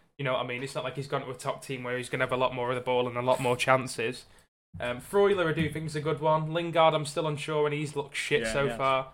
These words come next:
Speaker 1: Um, so let's, you know, you know, people will say they're gonna stay up. Well, how many times have you watched Orel Mangala, who they've signed from Stuttgart? Do you know what I mean? Like, it, it's,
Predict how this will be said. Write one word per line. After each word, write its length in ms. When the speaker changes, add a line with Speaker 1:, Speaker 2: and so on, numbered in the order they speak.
Speaker 1:
Um, 520
so 540
let's, 420
you 140
know, 140
you 160
know, 180
people 340
will 80
say 220
they're 120
gonna 160
stay 260
up. 100
Well, 120
how 100
many 120
times 280
have 80
you 80
watched 240
Orel 280
Mangala, 520
who 80
they've 120
signed 220
from 120
Stuttgart? 680
Do 100
you 20
know 80
what 80
I 20
mean? 260
Like, 220
it, 140
it's, 340